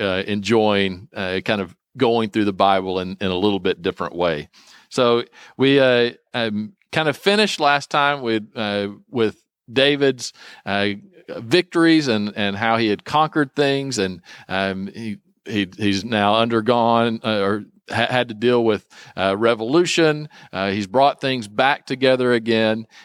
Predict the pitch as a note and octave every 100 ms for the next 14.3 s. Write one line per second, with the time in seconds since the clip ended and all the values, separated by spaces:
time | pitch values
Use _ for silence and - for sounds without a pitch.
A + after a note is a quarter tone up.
0 | - G2 G2+ G#2 G#2+ A2+ B2 B2+ B2 A#2
1 | G#2 A2+ A2 G#2+ G2+ - G2+ F#2+ G#2+ B2+
2 | B2+ B2+ G#2+ G#2 G2+ G2+ F#2 - A2 G#2+
3 | G2+ F#2+ A2 G#2 G2+ F#2 F2+ G#2 B2+ F#2+
4 | F2 _ - - _ A2+ G#2 G2 - A2
5 | A2 G#2+ _ G2+ A#2 - G3+ - - F#3
6 | C#3 C3+ B2+ C#3+ D3+ C#3+ - G2 - G2+
7 | - G#2+ G#2+ D#3 F3+ E3+ - D#3+ D3 C#3
8 | B2+ _ _ _ _ _ _ _ B2+ A#2
9 | G#2+ G2 G2+ - D3 - B2 B2 B2 G2+
10 | G2 G#2 G2+ A2+ C3+ D#3 C#3+ C3 A#2+ -
11 | - - G#2+ G#2+ G#2 A2 - C3 C3 C3+
12 | - - A2 F#2+ - D#3 - G2 F#2 -
13 | G2+ G2 B2 B2+ B2+ B2 A#2 G#2+ G#2 G2+
14 | A#2 F2+